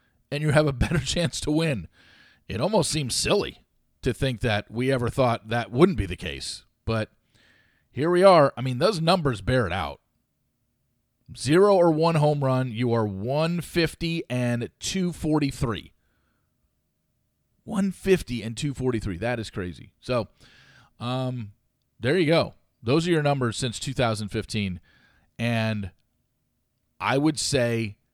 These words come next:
there, there is an extended number in there. I didn't, I didn't write these numbers down, but basically, I think it was the last seven or eight world champions in baseball were in the top four in home runs hit during the season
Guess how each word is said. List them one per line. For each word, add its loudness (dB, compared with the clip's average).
there, 0
there 0
is 0
an -2
extended -2
number 0
in -2
there. 0
I -2
didn't, -4
I -2
didn't 0
write 0
these 0
numbers -2
down, -4
but 2
basically, 0
I -6
think -2
it 0
was 2
the -4
last -2
seven 0
or -2
eight -2
world -2
champions -2
in -4
baseball -4
were -2
in -6
the -4
top 2
four 0
in -6
home -2
runs 2
hit 0
during -2
the -4
season -4